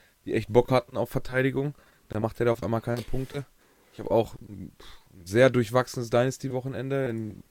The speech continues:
ähm, Redraft geht's einigermaßen, wobei in der, in unserem Ligensystem, das sieht sehr schlecht aus. Ich glaub, das hab ich auch verloren.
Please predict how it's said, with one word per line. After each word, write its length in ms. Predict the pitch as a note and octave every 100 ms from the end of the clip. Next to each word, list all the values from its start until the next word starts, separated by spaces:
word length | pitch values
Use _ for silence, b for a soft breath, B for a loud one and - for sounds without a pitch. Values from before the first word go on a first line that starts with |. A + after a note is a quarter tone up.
| -
ähm, 460 | - C2+ G2 G#2 G2
Redraft 500 | A#2+ A#2+ A2 G2 F#2
geht's 240 | A2+ -
einigermaßen, 680 | - F#2+ G2+ G2+ G2+ - B2
wobei 320 | G#2 G2 G2
in 100 | G2
der, 220 | F#2+ F#2+ - _ _ _ _
in 60 | D#2+
unserem 200 | F2+ F2+
Ligensystem, 560 | F2 A#2+ A2+ - A2+ A2+
das 280 | G#2+ G2
sieht 160 | - G2
sehr 160 | F#2 E2+
schlecht 300 | - - -
aus. 260 | - -
Ich 60 | -
glaub, 100 | -
das 80 | F#2+
hab 80 | F#2+
ich 60 |
auch 60 | E2+
verloren. 480 | G2 F2+ F2+ F#2